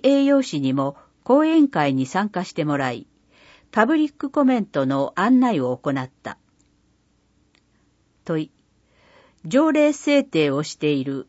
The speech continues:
先行自治体において、条例制定をしたことにより、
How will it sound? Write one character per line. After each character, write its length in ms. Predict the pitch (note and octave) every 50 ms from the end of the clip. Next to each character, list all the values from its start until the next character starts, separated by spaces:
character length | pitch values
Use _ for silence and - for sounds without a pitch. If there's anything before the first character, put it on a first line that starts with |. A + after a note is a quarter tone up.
| _ -
先 300 | - - B3 C#4 D4+ C#4+
行 380 | - - C4+ C4 B3 A#3+ A#3
自 200 | - F3+ G3+ G3+
治 160 | - - -
体 220 | - B3 A#3 A3+ A3
に 100 | G#3+ G#3
お 80 | G3
い 100 | E3+ C#3+
て、 340 | C3 - - B2 C3 C#3 - _ _ _ _ _ _ _ _ _ _ _ _ _ _ _ _ _
条 220 | E3+ E3 B3+ D4 D#4
例 200 | D4+ D#4+ D#4 D#4
制 260 | - - D4+ D4 C#4
定 220 | - - E3 D#3
を 100 | D3 C#3+
し 100 | D#3+ -
た 140 | - A3 G#3+
こ 140 | G#3 A3 G#3
と 140 | - G#3+ F#3+
に 160 | F3 D3 C#3
よ 120 | C#3 C3+
り、 260 | B2+ C3 A#2 - _